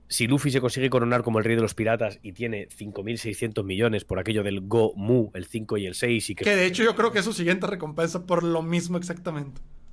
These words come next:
Speaker 1: eh, y que supere a Roger y demás, yo creo que la gente diciendo, "Buah, Ro-, eh, Luffy la mayor recompensa tal", y que de repente te diga Oda, "Mira, su padre, siete mil millones, le toma por culo", ¿sabes? Por ejemplo, <laughs> algo así.
Speaker 2: Oh, Sabo, ¿no?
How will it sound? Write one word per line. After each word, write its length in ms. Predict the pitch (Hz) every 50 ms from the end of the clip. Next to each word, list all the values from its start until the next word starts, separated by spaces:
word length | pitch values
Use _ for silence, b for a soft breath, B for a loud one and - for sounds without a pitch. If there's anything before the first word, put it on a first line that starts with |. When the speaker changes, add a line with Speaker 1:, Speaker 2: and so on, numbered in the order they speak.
| - - - - - -
Speaker 1:
eh, 180 | - 117 113 120 -
y 120 | - 110
que 100 | - 123
supere 320 | 110 - 107 - 113 113 113
a 60 | 110
Roger 260 | 110 117 120 113 117
y 60 | 113 113
demás, 320 | 110 110 120 143 170 - -
yo 100 | 101 101 98
creo 120 | 104 107
que 20 | 104
la 60 | 98
gente 160 | - 120 117
diciendo, 220 | 110 - 117 107 107
"Buah, 220 | 143 175 160 143
Ro-, 220 | 139 143 160 160 -
eh, 100 | 147 139
Luffy 260 | 135 156 170 - -
la 80 | 180 165
mayor 220 | 151 160 165 170
recompensa 400 | 165 165 151 160 156 170 143 151
tal", 120 | 147 180 170
y 20 | 143
que 60 | 120
de 60 | 117
repente 280 | 110 98 120 120 120 123
te 80 | 107 113
diga 200 | 113 104 95 92
Oda, 180 | 95 90 90 92
"Mira, 220 | 131 156 123 107
su 100 | 117 120
padre, 340 | 117 165 151 127 98 82 73 - - -
siete 280 | - - 110 92 120
mil 120 | 139 147 135
millones, 360 | 117 95 85 78 73 71 -
le 60 | -
toma 200 | - - 226 -
por 140 | 98 92 82
culo", 160 | - - - -
¿sabes? 180 | - 110 127 -
Por 100 | - - -
ejemplo, 280 | - - 139 127 113 107
<laughs> 720 | - - 202 - - - - - - - _ - - - -
algo 240 | - 135 127 113 110
así. 160 | 104 - -
Speaker 2:
Oh, 340 | - - - - - - - - _ _ _ - - - - - - - - B B B B B
Sabo, 460 | - - 196 156 160 170 175 170 170
¿no? 160 | 175 196 208